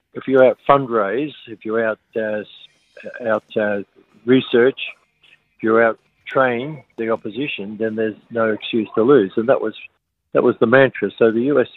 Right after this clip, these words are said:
project was highly, highly developed. Uh, and, uh,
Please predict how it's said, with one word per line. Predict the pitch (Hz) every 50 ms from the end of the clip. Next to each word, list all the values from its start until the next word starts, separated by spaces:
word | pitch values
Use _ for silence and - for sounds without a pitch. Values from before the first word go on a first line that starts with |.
| _ -
project | - 131 135 139 135 - 104 - - -
was | - 117 101 - -
highly, | 143 147 135 110 98 95
highly | 101 101 104 104 101 95
developed. | - - 120 120 107 95 - _ _ _ _ _ _ _ _ _ _ _ _ _ _ _ _ _ _ _ -
Uh, | 107 104 104 104 101 101 98 - _ _ _ _ _ _ _ _ _ _ _ _ _ _
and, | - 110 110 107 101 98 95
uh, | 113 110 104 104 101